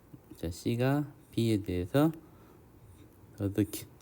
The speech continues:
힘을 받지 않는 점에서 B에 가까워지면 B 쪽으로 끌리게 되죠, 그죠? 그러니까 R 제곱분의 일에 대해서 A가 미치는 영향보다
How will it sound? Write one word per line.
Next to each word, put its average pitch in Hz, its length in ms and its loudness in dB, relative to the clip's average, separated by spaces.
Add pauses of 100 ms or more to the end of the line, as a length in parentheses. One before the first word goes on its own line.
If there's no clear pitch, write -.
(280)
힘을 120 280 2
받지 120 260 2
않는 101 220 2
점에서 101 400 2
B에 120 300 2
가까워지면 101 720 0 (420)
B 131 180 0
쪽으로 87 340 0
끌리게 107 420 0
되죠, 85 220 -2
그죠? 87 260 0 (380)
그러니까 - 140 0
R 117 140 4
제곱분의 104 460 2
일에 110 320 2
대해서 104 500 2 (520)
A가 113 340 2
미치는 104 520 2
영향보다 95 520 0